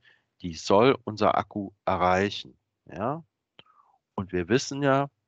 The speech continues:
wir haben eine Ladung von zwei sieben vier Milliampere-Stunden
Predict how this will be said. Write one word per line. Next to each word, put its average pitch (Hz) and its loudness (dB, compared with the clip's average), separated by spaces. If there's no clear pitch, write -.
wir - -6
haben 113 2
eine 92 -6
Ladung 90 -4
von 90 -4
zwei 117 -8
sieben 92 -16
vier 120 -2
Milliampere-Stunden 90 -6